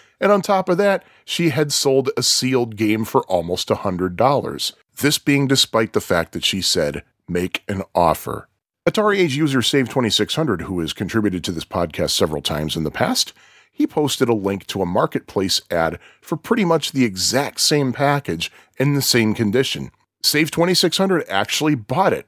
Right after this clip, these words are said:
for a hundred dollars, and he later turned around and tried to sell it with ten additional games, and even with those ten additional games, he had to bump the price down to ninety-five dollars for the entire package,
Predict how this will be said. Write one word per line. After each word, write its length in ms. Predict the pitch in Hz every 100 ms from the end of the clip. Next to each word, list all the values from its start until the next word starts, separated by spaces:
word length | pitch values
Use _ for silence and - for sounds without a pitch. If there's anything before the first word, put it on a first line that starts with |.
| _
for 260 | - 120 123
a 60 |
hundred 400 | 117 107 98 135
dollars, 560 | 156 196 131 65 - - _ _
and 160 | 143 151
he 100 | 147
later 320 | 135 147 139
turned 300 | - 135 123
around 360 | 113 139 156 117
and 100 | 98
tried 280 | 107 107
to 80 | 92
sell 320 | - 165 165
it 140 | 147 -
with 240 | 110 -
ten 320 | - 135 139 -
additional 640 | 110 120 165 - 110 98
games, 440 | 87 87 87 98 - - _
and 260 | 127 127 131
even 280 | 147 175 175
with 180 | 156 -
those 200 | 147 135
ten 200 | 160 151
additional 400 | 135 143 143 127
games, 260 | 147 165 127
he 140 | 131
had 180 | 147 147
to 60 | 131
bump 380 | 90 113 131
the 100 | -
price 380 | 165 - 123 131
down 400 | - 104 98 113
to 120 | 104 113
ninety-five 880 | 101 107 123 123 117 123 117 113 98
dollars 540 | 113 123 110 95 - - _
for 160 | - 123
the 200 | 123 113
entire 580 | 110 - - 110 113 113
package, 600 | 110 113 104 - -